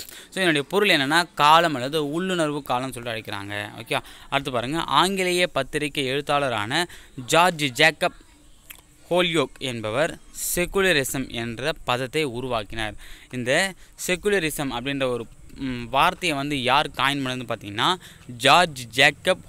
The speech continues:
ஹோல்யோக் அப்படின்றவர் தான் வந்து உருவாக்கியிருக்காரு. இது ரொம்ப, ரொம்ப முக்கியமான ஒரு பாக்ஸ் டாபிக்.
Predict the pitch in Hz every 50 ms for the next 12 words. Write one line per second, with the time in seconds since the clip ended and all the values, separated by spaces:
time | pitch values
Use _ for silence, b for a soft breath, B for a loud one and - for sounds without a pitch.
0 | - - 147 151 156 147 131 120 - - - - 113 117 127 123 117 110 104 107
1 | 110 113 107 101 101 123 175 220 - B B B B B B - 123 127 123 113
2 | 110 - 113 101 - - 101 104 101 104 104 101 110 113 117 110 113 107 110 113
3 | 123 127 120 110 110 - - 120 113 110 113 120 143 - - - - - - -
4 | - 117 107 104 - 117 120 - - - 101 - - - - - -